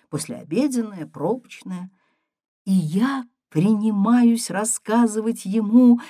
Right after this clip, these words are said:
о венецианском карнавале. Вернее, я просто начинаю говорить, ибо молчать у меня, у меня не получается молчать. Мне в тот момент абсолютно всё равно, перед кем разворачивать свои сокровища. Я могла бы и своему чемодану всё это рассказывать.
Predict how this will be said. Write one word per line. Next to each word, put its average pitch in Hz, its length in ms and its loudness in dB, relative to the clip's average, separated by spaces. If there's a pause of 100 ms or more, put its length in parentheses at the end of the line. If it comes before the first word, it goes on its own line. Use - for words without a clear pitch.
(320)
о 190 80 -2
венецианском 202 800 -2
карнавале. 214 540 2
Вернее, 240 320 8
я 254 140 6
просто 269 320 0
начинаю 262 400 4
говорить, 269 500 4
ибо 233 160 4
молчать 247 680 6
у 202 60 -4
меня, 233 380 4 (440)
у 190 100 -2
меня 240 120 10
не 240 120 12
получается 240 760 0
молчать. 175 480 -4 (240)
Мне 214 160 8
в 240 60 -2
тот 247 180 0
момент 247 320 8
абсолютно 254 600 4
всё 262 200 4
равно, 262 340 6
перед 247 300 4
кем 262 260 4
разворачивать 233 840 2
свои 196 240 -6
сокровища. 175 640 -8 (300)
Я 185 120 4
могла 165 280 2
бы 143 100 -4
и - 20 -4
своему 139 320 -6
чемодану 139 680 -4 (260)
всё - 220 -8
это 247 160 -4
рассказывать. 220 800 -6